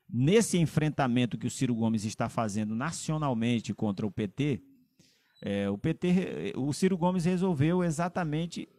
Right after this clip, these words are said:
dizer que ele é diferente do, do Partido dos Trabalhadores, e isso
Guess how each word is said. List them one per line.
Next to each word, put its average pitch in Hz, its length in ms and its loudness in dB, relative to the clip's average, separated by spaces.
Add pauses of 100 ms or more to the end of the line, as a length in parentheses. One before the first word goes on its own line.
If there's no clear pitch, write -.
dizer 165 640 -2
que 180 200 -4
ele 202 260 0
é 180 80 -2
diferente 180 1000 0
do, 113 240 -4 (500)
do 117 220 -12
Partido 135 420 -4
dos 143 120 -2
Trabalhadores, 147 680 -2
e 151 200 -2
isso - 340 -8